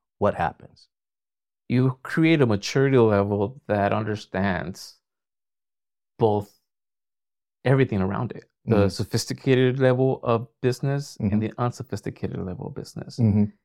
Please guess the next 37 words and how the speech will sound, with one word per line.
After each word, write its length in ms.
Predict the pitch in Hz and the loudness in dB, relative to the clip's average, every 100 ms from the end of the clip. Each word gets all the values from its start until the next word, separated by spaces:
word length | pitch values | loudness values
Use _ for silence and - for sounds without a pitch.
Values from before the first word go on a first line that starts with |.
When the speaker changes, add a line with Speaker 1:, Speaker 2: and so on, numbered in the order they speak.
| _ _ 113 | _ _ 0
Speaker 2:
You 140 | 123 | 2
understand 560 | 131 120 - 117 110 107 | 2 0 0 0 0 0
both 340 | 110 110 101 _ _ _ _ _ _ _ _ _ _ _ _ | 0 0 -2 _ _ _ _ _ _ _ _ _ _ _ _
markets 680 | 110 107 110 - - - - 123 | -2 -2 -2 -10 -12 -20 -6 0
Speaker 1:
Mm-hmm. 320 | 117 104 113 | 2 2 0
Speaker 2:
where 460 | 113 107 104 98 - | 0 2 2 0 -4
can 300 | - 113 104 | -10 -6 -4
be 180 | 110 104 | -4 -4
come 300 | - 113 110 | -4 -6 -6
together 680 | 110 107 113 131 107 123 _ _ _ _ _ _ 120 | -6 -2 -2 -2 -4 -6 _ _ _ _ _ _ -2
into 440 | 104 - 117 104 | -2 -2 -2 0
a 20 | |
shining 380 | 95 - 107 104 | 0 -2 -2 -4
star 340 | - 107 131 110 | -4 0 2 0
because 560 | 107 - 98 98 - - _ _ _ _ _ _ _ _ _ | -2 0 2 2 -2 -14 _ _ _ _ _ _ _ _ _
you 180 | 120 135 | 4 4
know 240 | 147 139 147 | 6 4 4
how 160 | 127 | 4
to 80 | 123 | 2
work 260 | 117 120 - | 4 2 -2
the 40 | |
system, 640 | - - 147 - 92 98 - _ _ _ _ | -4 0 0 0 -2 -2 -6 _ _ _ _
you 120 | 117 117 | 0 4
know 140 | 131 | 4
what 200 | 131 113 | 4 2
you 80 | 120 | 2
can 80 | 110 | 2
get 140 | 107 | 2
away 220 | 101 113 135 | 4 2 2
with, 320 | - 87 - _ _ _ _ _ - | 0 -2 -4 _ _ _ _ _ -4
and 100 | 113 | 0
you 60 | 117 | 2
know 100 | 113 | 2
what 180 | 107 | 0
you 60 | 110 | -2
can 140 | - | -6
provide. 400 | 95 90 92 - | -6 -4 -4 -4